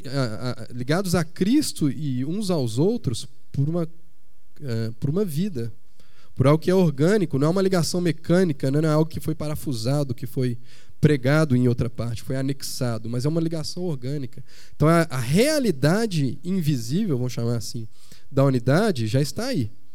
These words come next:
O chamado agora é pra que a igreja torne isso visível.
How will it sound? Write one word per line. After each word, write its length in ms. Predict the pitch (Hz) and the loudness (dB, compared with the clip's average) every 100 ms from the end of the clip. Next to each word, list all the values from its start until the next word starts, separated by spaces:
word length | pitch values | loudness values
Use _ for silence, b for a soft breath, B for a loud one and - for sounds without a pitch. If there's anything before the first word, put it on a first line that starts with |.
| b b b b b b b - | b b b b b b b 0
O 80 | |
chamado 480 | 127 160 143 156 233 | 2 4 4 4 4
agora 260 | 190 165 208 | 4 4 4
é 40 | |
pra 120 | 202 | 0
que 80 | 202 | 2
a 60 | 190 | 2
igreja 400 | 139 151 170 180 | 4 2 2 0
torne 640 | - 151 175 202 202 135 | 0 2 2 0 2 2
isso 320 | 135 - 180 165 - b b b - | 0 -2 -6 -6 -8 b b b -4
visível. 760 | 131 175 127 165 226 139 113 | 0 0 2 2 2 0 -2